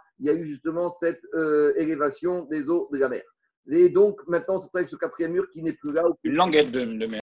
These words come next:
Speaker 1: qui est submergé. Ve'atare kame de Rav Yehuda. Et les gens, le propriétaire de cette cour-là, immergée par l'eau,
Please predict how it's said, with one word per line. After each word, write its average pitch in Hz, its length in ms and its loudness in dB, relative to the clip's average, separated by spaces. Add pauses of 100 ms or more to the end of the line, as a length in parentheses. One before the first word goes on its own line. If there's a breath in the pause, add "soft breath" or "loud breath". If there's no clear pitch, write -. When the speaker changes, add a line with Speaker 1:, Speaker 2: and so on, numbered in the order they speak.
(140)
Speaker 1:
qui 208 80 2
est 196 60 8
submergé. 180 500 -4 (300)
Ve'atare 190 600 6
kame 196 320 2
de 190 100 4
Rav 175 280 0
Yehuda. 175 320 -2 (140)
Et 180 240 0
les 175 160 0
gens, 160 180 -4
le 165 100 2
propriétaire 170 540 -2
de 151 100 -2
cette - 280 -4
cour-là, 147 500 -2
immergée 143 480 -4
par 117 140 -6
l'eau, 180 380 4